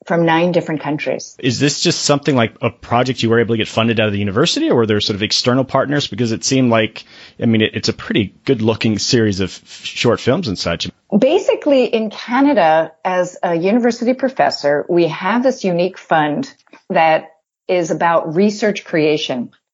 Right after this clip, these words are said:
Speaker 1: And the idea is, what kind of innovative forms of research can we discover through partnerships, through new forms of media? And so I've been interested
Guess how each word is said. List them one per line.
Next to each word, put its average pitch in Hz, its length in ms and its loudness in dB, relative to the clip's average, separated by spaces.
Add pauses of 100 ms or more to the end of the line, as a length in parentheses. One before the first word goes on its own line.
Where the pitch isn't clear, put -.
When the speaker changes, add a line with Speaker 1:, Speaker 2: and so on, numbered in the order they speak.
(360)
Speaker 1:
And 208 100 4
the 190 100 4
idea 196 720 4
is, - 300 -8 (160)
what 214 440 0 (120)
kind 185 280 -4
of 180 200 0
innovative 220 520 0
forms 170 340 -2
of 156 160 -4
research 160 600 0
can 160 240 -2
we 160 140 4
discover 151 640 0 (360)
through 160 320 2
partnerships, 208 1000 0
through 160 480 -2
new 196 220 2
forms 202 320 0
of 175 140 -2
media? 175 560 2 (460)
And 196 100 -4
so 226 240 2
I've 254 240 2
been 285 140 4
interested 202 680 -2